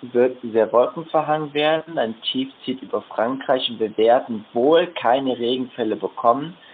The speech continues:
Es besteht ein ganz, ganz leichtes Schau-, Schauerrisiko zum Nachmittag. Ansonsten ist es meistens eher dicht bewölkt und die Temperaturen liegen so im Groben zwischen drei und sieben Grad.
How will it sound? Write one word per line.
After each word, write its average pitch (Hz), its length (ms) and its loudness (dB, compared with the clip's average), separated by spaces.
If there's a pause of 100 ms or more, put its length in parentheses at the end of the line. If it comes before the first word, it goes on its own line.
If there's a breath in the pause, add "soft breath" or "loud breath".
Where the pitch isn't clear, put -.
(220 loud breath)
Es 117 100 -12
besteht 143 460 -4
ein 123 300 -2
ganz, 151 300 2 (140)
ganz 135 280 2
leichtes 123 420 2
Schau-, 117 160 0
Schauerrisiko 120 920 2 (340)
zum 98 140 -4
Nachmittag. 135 680 0 (500 loud breath)
Ansonsten 113 480 -2
ist 107 260 -8
es - 60 -16
meistens 117 540 0 (160)
eher 117 320 4
dicht - 300 -10
bewölkt 135 420 0
und 131 100 -10
die 107 100 -6
Temperaturen 107 720 -4
liegen 107 200 -6
so 98 100 -10
im 95 120 -10
Groben 131 440 -2
zwischen - 320 -10
drei 107 300 4
und 104 140 -8 (100)
sieben 82 260 -12
Grad. - 320 -6